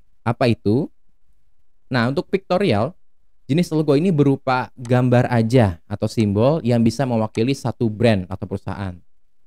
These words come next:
Nah, biasanya nggak cocok nih digunakan untuk perusahaan yang baru atau brand baru ya,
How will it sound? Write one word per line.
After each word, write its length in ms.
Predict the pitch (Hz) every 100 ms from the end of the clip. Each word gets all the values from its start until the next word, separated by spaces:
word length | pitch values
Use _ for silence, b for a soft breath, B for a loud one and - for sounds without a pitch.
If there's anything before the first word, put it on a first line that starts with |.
| -
Nah, 180 | - 101 92
biasanya 720 | 104 113 120 95 90 107 185 - - -
nggak 320 | - 135 120
cocok 320 | 156 156 -
nih 240 | - 107 90 -
digunakan 560 | 113 135 127 110 -
untuk 240 | 139 139 -
perusahaan 320 | - 131 120 127
yang 240 | 123 117
baru 240 | 113 117 123 - - - - -
atau 160 | 104 120
brand 240 | 113 120
baru 400 | 117 117 120 85
ya, 240 | 98 120